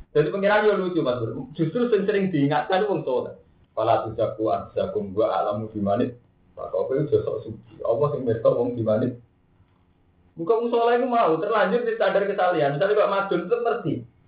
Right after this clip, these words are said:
Hasil nabi la asalukum alaihi ajro. Bareng kok kiai kok senengane njaluk duit. Coba kan kiai kok njaluk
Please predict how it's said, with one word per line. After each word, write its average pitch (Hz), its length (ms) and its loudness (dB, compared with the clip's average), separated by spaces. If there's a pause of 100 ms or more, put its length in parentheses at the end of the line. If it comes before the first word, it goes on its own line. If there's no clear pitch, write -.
Hasil 151 280 -4
nabi 156 320 -2
la 139 160 2
asalukum 139 320 -2
alaihi 135 400 0 (640)
ajro. 120 640 -2
Bareng 165 240 0
kok 170 200 -2
kiai 180 200 2
kok 165 160 0
senengane 165 240 -2
njaluk 151 240 0
duit. 190 240 0
Coba 202 200 4
kan 151 200 4
kiai 208 240 6
kok 180 160 2
njaluk - 220 0